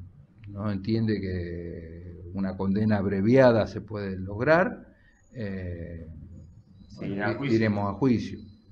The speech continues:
Speaker 1: Iremos a juicio. Lo que sí yo anticipo que en juicio las penas son más altas. Este, hoy por hoy, eh, hay una serie de, de otros elementos que,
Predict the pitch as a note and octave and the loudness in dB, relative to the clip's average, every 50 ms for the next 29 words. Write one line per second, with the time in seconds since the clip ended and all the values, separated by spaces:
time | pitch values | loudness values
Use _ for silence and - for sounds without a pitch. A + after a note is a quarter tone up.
0 | - - - - G2+ G2+ G#2+ G#2 G2 C#3 C3+ A2+ - G#2 F2+ F#2 F#2 F#2 F2+ - | -20 -20 -18 -16 -14 -8 -8 -6 -2 -2 -2 -2 -2 -6 -6 -6 -8 -8 -10 -6
1 | - B2+ B2+ B2 B2+ A2 G#2+ G#2 G2 - - G#2+ G2 A2 C#3+ B2+ A#2+ G2+ F#2 - | -4 -4 -2 -2 -2 -4 -4 -4 -6 -8 -8 -8 -4 -2 -2 -2 -2 -4 -4 -6
2 | A2 G2+ - C#3+ C#3 B2+ F#2+ - - - - A2+ G#2 B2+ E3 E3+ - F3 B2+ G2+ | -6 -4 -2 0 0 0 -2 -4 -10 -12 -6 -4 -2 -2 -2 -2 -4 -4 -4 -4
3 | F2 F#2 F#2 F2 F2+ F#2+ - - - _ _ - - _ _ _ _ _ _ - | -4 -4 -6 -6 -8 -10 -14 -20 -20 _ _ -20 -20 _ _ _ _ _ _ -20
4 | - - _ _ _ _ _ _ _ - F#2 F#2 F#2 F#2 F#2+ - - - - - | -20 -20 _ _ _ _ _ _ _ -14 -12 -12 -12 -12 -12 -12 -10 -12 -12 -14
5 | - - - - - - - - - - - G2+ G2 G2 G2 F#2+ - G#2 G2+ A2 | -14 -14 -16 -16 -16 -18 -18 -20 -20 -12 -8 -6 -4 -4 -4 -6 -6 -6 -4 0
6 | A2+ A#2+ A#2+ A#2 A2+ - - G2 G2+ F#2+ F#2 F#2 F#2 F2+ E2+ E2 E2 D#2+ F2 F2 | 0 2 2 2 0 -2 -6 -8 -8 -8 -6 -6 -8 -8 -8 -10 -12 -14 -14 -16
7 | E2+ - - - _ - - - G2+ F#2+ F#2 F#2+ F#2+ F#2 G2 - - G2+ G2 G2 | -18 -20 -20 -20 _ -20 -18 -16 -14 -12 -12 -12 -14 -16 -16 -14 -12 -12 -10 -10
8 | G2 G2 G2 F#2+ - - F#2+ F2+ F2+ F#2 F#2 - F#2 - - - - - - G#2 | -12 -12 -14 -16 -16 -16 -16 -16 -16 -18 -18 -18 -18 -20 -20 -20 -20 -20 -14 -10
9 | G#2 G2 F#2 F2+ F2 E2+ G2 F#2+ F#2+ G#2 C3 D#3 F3 E3 C3+ A#2 F#2 - F2 E2+ | -10 -8 -8 -10 -10 -10 -8 -6 -4 -2 0 0 0 0 -2 -4 -6 -6 -10 -12
10 | - - | -12 -14